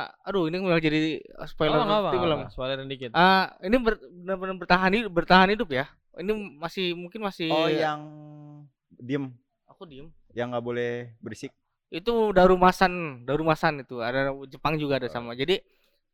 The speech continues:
Speaker 1: eh, bertahan hidup, ini sama dengan bertahan hidup dan Squid Game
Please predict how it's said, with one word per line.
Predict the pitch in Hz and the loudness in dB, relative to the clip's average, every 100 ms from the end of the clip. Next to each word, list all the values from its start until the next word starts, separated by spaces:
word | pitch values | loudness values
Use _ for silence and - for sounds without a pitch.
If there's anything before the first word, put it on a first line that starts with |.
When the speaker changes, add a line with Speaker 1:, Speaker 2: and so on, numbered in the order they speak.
| _ | _
Speaker 1:
eh, | - 127 131 131 _ _ _ _ | -12 -8 -8 -10 _ _ _ _
bertahan | - 147 185 196 | -12 0 2 4
hidup, | 196 208 | 0 0
ini | 208 247 269 190 156 | -2 -2 -4 -8 -18
sama | - 240 277 | 4 6 6
dengan | 226 208 | 4 2
bertahan | 180 175 170 | 2 2 2
hidup | 143 170 208 | 0 -2 0
dan | 156 151 151 143 - _ _ _ - _ _ _ _ _ _ _ | 0 0 -4 -12 -18 _ _ _ -20 _ _ _ _ _ _ _
Squid | - 202 | -2 0
Game | 185 208 | 4 4